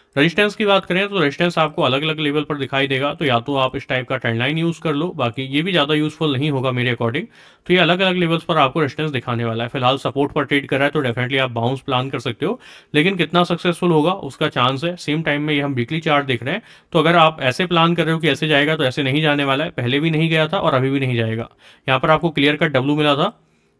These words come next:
यहाँ पर भी अगर आप देखोगे तो परफेक्ट रिवर्सल पैटर्न दिखा है दो बार, जब जाकर ये बाइंग आया है। तो सेम चीज़ है, यहाँ पर भी आपको कोई ना कोई प्राइस एक्शन दिख जाएगा। मैं ये नहीं बोल रहा हूँ कि पूरा डब्ल्यू इस टाइप से बनाएगा, हो सकता है नॉर्मल प्राइस एक्शन दिखे, मतलब एक कैंडल और बाइंग का बनाए, फिर एक दो कैंडल, तीन कैंडल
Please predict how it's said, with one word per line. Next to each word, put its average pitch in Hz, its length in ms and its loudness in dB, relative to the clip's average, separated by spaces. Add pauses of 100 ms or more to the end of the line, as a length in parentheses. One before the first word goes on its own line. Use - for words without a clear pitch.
यहाँ 131 180 2
पर 160 120 0
भी 170 60 2
अगर 165 120 2
आप 160 100 4
देखोगे 151 240 0
तो 165 100 -6
परफेक्ट 147 340 0
रिवर्सल 135 340 0
पैटर्न 147 280 -2
दिखा 135 180 -2
है 165 100 -2 (120)
दो 131 180 4
बार, 151 200 4
जब 143 240 -6
जाकर 135 220 0
ये 143 120 0
बाइंग 120 280 0
आया 120 180 0
है। 202 140 -4 (320)
तो 175 80 -6
सेम 208 260 2
चीज़ 190 240 0
है, 233 160 -4
यहाँ 143 200 4
पर 180 140 0
भी 185 80 2
आपको 170 280 0
कोई 160 180 0
ना 170 80 2
कोई 175 180 2
प्राइस 135 220 0
एक्शन 139 220 -4
दिख 143 120 -2
जाएगा। 151 260 0
मैं 170 100 2
ये 180 60 4
नहीं 180 120 2
बोल 160 140 0
रहा 156 80 0
हूँ 156 80 -2
कि 170 80 -2
पूरा 147 240 0
डब्ल्यू 135 260 2
इस 135 100 -4
टाइप 127 180 0
से - 140 -8
बनाएगा, 123 420 0 (360)
हो 180 100 4
सकता 180 260 2
है 180 60 4
नॉर्मल 143 320 4
प्राइस 151 220 0
एक्शन 151 220 -2
दिखे, 139 180 -2
मतलब 156 300 -2
एक 151 200 -2
कैंडल 156 180 0
और 147 220 0
बाइंग 139 240 0
का 143 100 -2
बनाए, 135 240 -2
फिर 147 140 -6
एक 131 160 -4
दो 139 100 -2
कैंडल, 139 260 -4
तीन 135 220 -6
कैंडल 139 220 -4